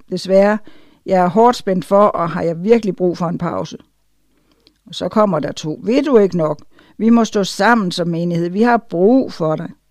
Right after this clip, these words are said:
Så siger han så, "Nå, okay, så pyt."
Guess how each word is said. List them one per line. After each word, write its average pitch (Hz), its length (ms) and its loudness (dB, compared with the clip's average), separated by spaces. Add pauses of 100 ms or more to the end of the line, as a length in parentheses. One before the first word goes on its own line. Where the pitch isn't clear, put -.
(1080)
Så - 60 -16
siger 160 380 -6
han 147 160 -4
så, - 180 -12 (160)
"Nå, 185 280 2 (160)
okay, 160 440 -4
så 170 160 -2
pyt." 151 300 -14